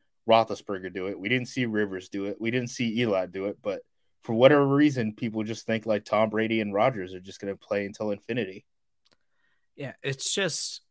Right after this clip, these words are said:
Speaker 2: it's ridiculous too, the, the way it worked out in the N F C South. Like, you know, the Saints, after Drew Brees retires, are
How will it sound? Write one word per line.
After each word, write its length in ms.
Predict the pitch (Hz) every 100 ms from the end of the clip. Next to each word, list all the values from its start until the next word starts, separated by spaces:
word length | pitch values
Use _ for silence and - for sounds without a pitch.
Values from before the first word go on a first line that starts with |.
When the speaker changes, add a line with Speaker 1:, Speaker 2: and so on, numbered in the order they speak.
| _ _ _ _ _ _ -
Speaker 2:
it's 240 | 175 -
ridiculous 680 | 190 160 185 208 185 175 -
too, 380 | - 151 147 139
the, 280 | 123 123 117
the 200 | 110 127
way 180 | 127
it 80 | 131
worked 260 | 123 127 123
out 160 | 113
in 100 | 113
the 120 | 107 110
N 100 | 107
F 120 | 110
C 160 | -
South. 520 | 110 - 101 101 101 110
Like, 260 | 104 -
you 60 | 95
know, 120 | 104
the 100 | 104
Saints, 480 | - 123 117 107 -
after 380 | 117 117 120 107
Drew 220 | 117 120
Brees 360 | 117 110 104
retires, 720 | 101 120 107 101 98 95 92
are 560 | - 110 107 104 104